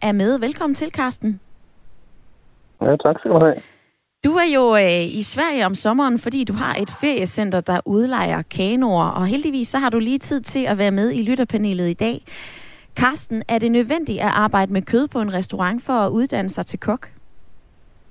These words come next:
Speaker 2: Altså, jeg sy-, jeg synes jo, som, som trenden er, som der også bliver sagt, at, øh, øh, vegetarmad og klima hænger sammen,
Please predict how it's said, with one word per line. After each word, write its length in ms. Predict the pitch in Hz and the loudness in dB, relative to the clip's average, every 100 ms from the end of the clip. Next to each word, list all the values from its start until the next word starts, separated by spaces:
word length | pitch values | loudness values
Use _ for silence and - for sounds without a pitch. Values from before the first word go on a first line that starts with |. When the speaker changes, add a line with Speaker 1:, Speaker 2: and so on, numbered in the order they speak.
| - - - - - - - - - _ _ _ _ _ - | -20 -20 -20 -20 -18 -18 -20 -20 -20 _ _ _ _ _ -8
Speaker 2:
Altså, 180 | - - | 0 6
jeg 120 | 151 | 6
sy-, 520 | - - 65 - - 110 | 6 -2 -8 -8 -4 0
jeg 100 | 131 | 6
synes 260 | 147 160 | 6 6
jo, 120 | 110 | 4
som, 320 | 107 98 92 98 | 4 6 4 4
som 200 | 87 95 | 4 2
trenden 480 | - 113 104 95 | 4 2 4 4
er, 160 | 92 95 | 6 4
som 200 | - 90 | 4 4
der 80 | 85 | 6
også 160 | 85 | 4
bliver 160 | - 87 | 4 4
sagt, 340 | - 92 - | 4 0 2
at, 360 | 90 82 - 90 | 2 2 2 4
øh, 360 | 85 85 82 80 76 _ _ _ - - _ _ - | 6 6 4 2 -6 _ _ _ -20 -20 _ _ -2
øh, 520 | 82 87 87 82 85 - _ _ | 2 4 6 4 2 -4 _ _
vegetarmad 920 | - 67 71 104 87 120 110 95 95 123 - - _ _ _ - _ _ _ _ _ - | -10 -4 2 4 4 4 4 6 6 4 -2 -20 _ _ _ -20 _ _ _ _ _ -8
og 440 | - 90 87 - _ - - - | 2 4 4 0 _ -20 -14 0
klima 380 | 104 113 117 95 | 4 6 6 4
hænger 200 | 82 87 | 2 4
sammen, 360 | 127 127 90 | 4 4 2